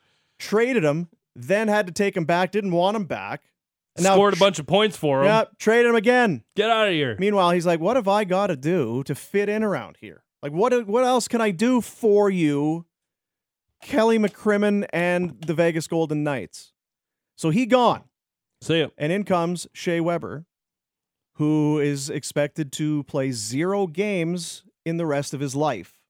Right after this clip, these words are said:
Speaker 1: So d-, generally, not gonna do a lot to add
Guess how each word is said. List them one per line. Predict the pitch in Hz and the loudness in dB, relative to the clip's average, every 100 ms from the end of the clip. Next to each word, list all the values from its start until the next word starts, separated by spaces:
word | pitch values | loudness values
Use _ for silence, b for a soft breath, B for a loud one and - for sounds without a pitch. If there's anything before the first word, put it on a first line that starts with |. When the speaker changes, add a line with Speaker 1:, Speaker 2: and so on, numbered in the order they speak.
| _ _ _ _ _ _ _ _ _ _ _ _ _ _ _ _ _ _ _ _ _ _ _ _ _ _ _ _ _ _ _ _ _ _ _ | _ _ _ _ _ _ _ _ _ _ _ _ _ _ _ _ _ _ _ _ _ _ _ _ _ _ _ _ _ _ _ _ _ _ _
Speaker 1:
So | - 143 135 | -14 -8 -8
d-, | 135 151 - - 185 | -8 -16 -14 -8 -8
generally, | - 208 233 160 104 92 160 170 _ _ _ _ _ - | -6 -6 -4 -4 -6 -8 -8 -10 _ _ _ _ _ -12
not | 123 156 | -8 -8
gonna | 156 139 | -6 -6
do | 143 | -4
a | 135 | -4
lot | 131 135 | -4 -6
to | 127 - | -8 -8
add | 123 135 135 127 117 | -6 -4 -4 -4 -8